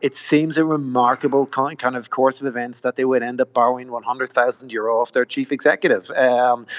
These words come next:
and it's also, I think, you know, people who are in the business who know more about these things than I do suggest that it should have been recorded or mentioned in, in, in their annual accounts, um, which it wasn't. There was no mention of it then.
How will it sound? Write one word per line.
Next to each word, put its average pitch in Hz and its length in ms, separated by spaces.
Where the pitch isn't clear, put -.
and 139 140
it's 147 160
also, 143 560
I 123 100
think, 135 260
you 139 80
know, 135 120
people 131 400
who 131 100
are 127 120
in 131 100
the 131 80
business 135 360
who 123 120
know 123 160
more 127 180
about 123 180
these 123 140
things 127 220
than 123 100
I 120 120
do 131 180
suggest 131 720
that 135 300
it 131 160
should 143 220
have 135 100
been 139 200
recorded 131 520
or 139 120
mentioned 123 440
in, 123 220
in, 139 280
in 131 120
their 131 160
annual 143 260
accounts, 151 520
um, 131 320
which 127 180
it 165 100
wasn't. 139 420
There 123 100
was 110 100
no 123 100
mention 123 300
of 110 80
it 117 120
then. 147 320